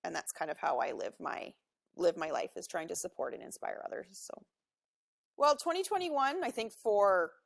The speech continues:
everybody, is a bit of a train wreck, I guess is the nicest way to say it. Everybody has had to, you know,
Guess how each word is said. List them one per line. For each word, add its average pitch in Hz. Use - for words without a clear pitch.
everybody, 214
is 190
a 185
bit 190
of 170
a 165
train 269
wreck, -
I 175
guess 170
is 190
the 190
nicest 170
way 170
to 156
say 170
it. -
Everybody 254
has 220
had 214
to, 185
you 202
know, 175